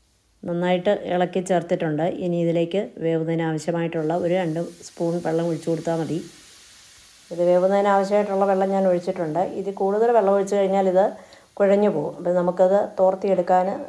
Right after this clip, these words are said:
പ്രയാസമാകും. അപ്പോൾ ഇത്രയും വെള്ളത്തിൻ്റെ ആവശ്യമേ ഉള്ളൂ. ഇനി ഇത് നന്നായിട്ട് അടച്ചു കൊടുക്കാം. ഇതൊന്ന് ഏകദേശം വെന്ത് വന്നിട്ട് നമുക്ക് ഇതിനകത്തേക്ക് തേങ്ങയും അതിൻ്റെ അരപ്പൊക്കെ ചേർത്ത് കൊടുത്താൽ മതി. ജീരകം ഇഷ്ടമുള്ളവർക്ക്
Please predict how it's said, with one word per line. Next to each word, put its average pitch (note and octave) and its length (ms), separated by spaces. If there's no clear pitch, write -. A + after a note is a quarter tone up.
പ്രയാസമാകും. E3 680
അപ്പോൾ - 180
ഇത്രയും G3 280
വെള്ളത്തിൻ്റെ F#3 400
ആവശ്യമേ E3+ 420
ഉള്ളൂ. F3 140
ഇനി F#3 180
ഇത് F3 160
നന്നായിട്ട് E3 440
അടച്ചു D3 280
കൊടുക്കാം. - 320
ഇതൊന്ന് G3+ 360
ഏകദേശം G#3 400
വെന്ത് G3 220
വന്നിട്ട് F#3+ 340
നമുക്ക് F#3 280
ഇതിനകത്തേക്ക് F3+ 640
തേങ്ങയും F3 420
അതിൻ്റെ F3 280
അരപ്പൊക്കെ E3 420
ചേർത്ത് E3+ 280
കൊടുത്താൽ D#3+ 320
മതി. D3 200
ജീരകം G#3 480
ഇഷ്ടമുള്ളവർക്ക് G#3 580